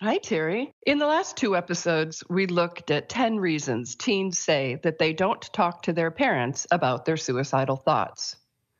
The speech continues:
It's a good list, but not just for that specific situation, but as a reminder that we can all say and do things, often inadvertently,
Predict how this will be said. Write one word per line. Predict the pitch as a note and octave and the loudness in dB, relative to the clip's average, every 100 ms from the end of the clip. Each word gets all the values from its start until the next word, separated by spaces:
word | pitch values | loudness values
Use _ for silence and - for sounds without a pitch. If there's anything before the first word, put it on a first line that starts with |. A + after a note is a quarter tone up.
| _ | _
It's | - F3 G3 | -2 0 0
a | |
good | E3 F#3 G3+ D#3+ | 0 0 0 0
list, | E3 A2 - - - _ | 0 0 -4 -12 -16 _
but | F3 - | 0 2
not | G#3+ D#4 - | 2 0 0
just | A3 A#3+ - | 0 0 -4
for | - F#3 | -4 0
that | D#3+ - | 0 0
specific | - E3+ E3 D#3 D3+ - | -2 -2 -2 -2 -2 -2
situation, | D#3 - D3+ C#3+ D3 - - D#3 _ _ _ _ | -2 0 0 0 0 -4 -6 -10 _ _ _ _
but | - F#3+ | 2 2
as | F3+ F3 | 2 2
a | |
reminder | E3+ E3 D#3 E3 F3+ D3 F2+ D2+ | 0 2 2 2 0 0 0 -2
that | - D#3+ - | -2 -2 0
we | D3+ D3+ C#3 C3+ C#3 | 0 0 0 0 -2
can | - F3+ D#3 D#3 - | -2 0 0 0 2
all | D#3 D#3 D#3+ - | 2 4 2 0
say | - - F3+ D#3 D3+ D3+ D3+ | -4 -2 0 2 2 0 0
and | D3 C#3 | 0 0
do | C3+ D#3 | 2 0
things, | D3+ A2 F2 C3 - - A#2+ | 0 -2 -2 -2 -6 -4 0
often | B2 - C#3 C3 B2 B2+ - | 0 0 0 0 -2 -4 -2
inadvertently, | D#3 C3+ A2+ F3 F#3 C3 - B2 B2 | 0 0 0 0 0 -2 0 0 -2